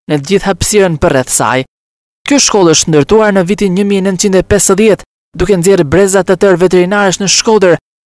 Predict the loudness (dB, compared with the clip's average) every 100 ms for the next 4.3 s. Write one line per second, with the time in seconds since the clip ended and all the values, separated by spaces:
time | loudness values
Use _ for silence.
0 | -2 0 0 -2 -2 -2 -4 _ _ _
1 | -6 -4 -2 0 0 0 0 0 -4 0
2 | 2 2 2 0 0 0 2 0 0 0
3 | 2 4 4 2 0 -2 -2 -2 0 -2
4 | 0 0